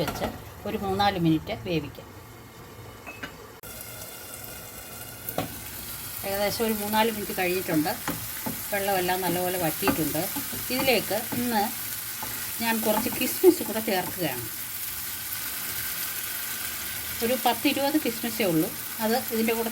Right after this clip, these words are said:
ചേർത്ത് കഴിഞ്ഞാൽ ഇതിന് ഒരു പ്രത്യേക ടേസ്റ്റാണ് ഉണ്ടാകുന്നത്. അത് ഒരു രണ്ട് മിനിറ്റോളം ഇതിൽ വെച്ചൊന്ന് വേവിച്ചെടുക്കാം.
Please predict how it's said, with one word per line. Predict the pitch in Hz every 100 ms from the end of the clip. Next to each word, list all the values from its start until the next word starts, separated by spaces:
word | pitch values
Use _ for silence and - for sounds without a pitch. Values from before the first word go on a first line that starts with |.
| 208
ചേർത്ത് | 202 226 208
കഴിഞ്ഞാൽ | 180 196 196
ഇതിന് | 190 202 196
ഒരു | 220 220
പ്രത്യേക | - 240 247 254 269 269
ടേസ്റ്റാണ് | 175 196 - 165 165 165
ഉണ്ടാകുന്നത്. | 151 143 139 131 117 - - - - - - - - - 262 - - 262 - - - - - - - - -
അത് | 226 226 220 254
ഒരു | 220 226
രണ്ട് | 220 220 214
മിനിറ്റോളം | 196 202 202 190 - - - - 220
ഇതിൽ | 208 185
വെച്ചൊന്ന് | 175 - 180 196 185
വേവിച്ചെടുക്കാം. | 196 190 170 - -